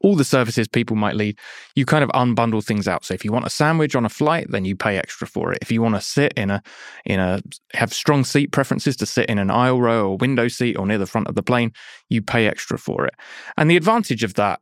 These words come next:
really is that by unbundling, it gives more profit opportunities for the airline. They're able to run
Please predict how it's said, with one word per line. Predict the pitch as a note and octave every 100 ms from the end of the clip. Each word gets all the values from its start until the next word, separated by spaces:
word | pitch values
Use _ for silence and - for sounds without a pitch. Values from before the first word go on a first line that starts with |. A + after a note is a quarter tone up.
| -
really | A#2+ G#2 G2+ A2
is | A2 A2+
that | A2+ -
by | B2+ C3+
unbundling, | A#2 A2+ G#2 F#2 F#2 G2 B2+
it | B2 A2+
gives | A#2+ A2
more | C#3
profit | D3+ C3 A2+ F#2
opportunities | C#2+ - - G2+ F#2+ G2 F#2 - -
for | - F#2+ E2+ -
the | G#2
airline. | G2+ G2+ G#2 G#2
They're | G2
able | G#2+ G2
to | F#2+ G#2
run | G2+ G2+